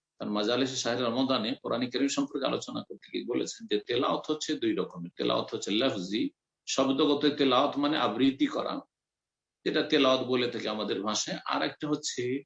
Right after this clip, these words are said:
অর্থগত তেলাওয়াত, সেটা হচ্ছে অনুসরণ করা, ফলো করা। কোরআন কারীমে প্রতিটি ক্ষেত্রে যা আল্লাহ বলেছেন সেটা আকীদার ক্ষেত্রে বিশ্বাস রাখা, ইবাদতের ক্ষেত্রে সেইভাবে ইবাদতবন্দি করা,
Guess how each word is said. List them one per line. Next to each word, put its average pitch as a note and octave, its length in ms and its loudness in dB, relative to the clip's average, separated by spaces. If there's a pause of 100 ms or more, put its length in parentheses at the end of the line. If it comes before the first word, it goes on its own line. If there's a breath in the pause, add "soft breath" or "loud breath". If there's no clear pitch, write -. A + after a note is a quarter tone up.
(440)
অর্থগত F3+ 680 4
তেলাওয়াত, D#3 280 4
সেটা D#3+ 260 2
হচ্ছে E3 240 2
অনুসরণ C3+ 580 0
করা, F#2 180 -4
ফলো - 340 -2
করা। - 180 -8
কোরআন E3+ 360 2
কারীমে F2+ 420 0 (920)
প্রতিটি F#3+ 540 4
ক্ষেত্রে C#3+ 580 4
যা B2 220 2
আল্লাহ F3 440 4
বলেছেন D#3+ 580 2 (640)
সেটা B2+ 340 -2
আকীদার C#3 360 4
ক্ষেত্রে C#3 280 0
বিশ্বাস A#2+ 440 -4
রাখা, C3 300 -4 (380)
ইবাদতের C#3 540 4
ক্ষেত্রে C#3+ 360 4
সেইভাবে C3 460 4
ইবাদতবন্দি B2 540 2
করা, B2 300 0